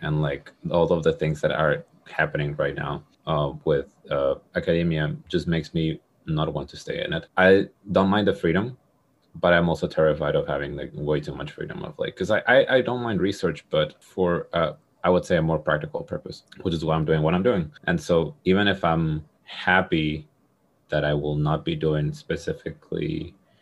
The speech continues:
anything related to a P H D or anything like that, I would like to stay close to research 'cause it's very valuable.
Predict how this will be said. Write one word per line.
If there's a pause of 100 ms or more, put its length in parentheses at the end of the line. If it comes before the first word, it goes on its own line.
(160)
anything
related
to
a
P
H
D
or
anything
like
that,
I
would
like
to
stay (300)
close (200)
to
research (280)
'cause
it's
very
valuable.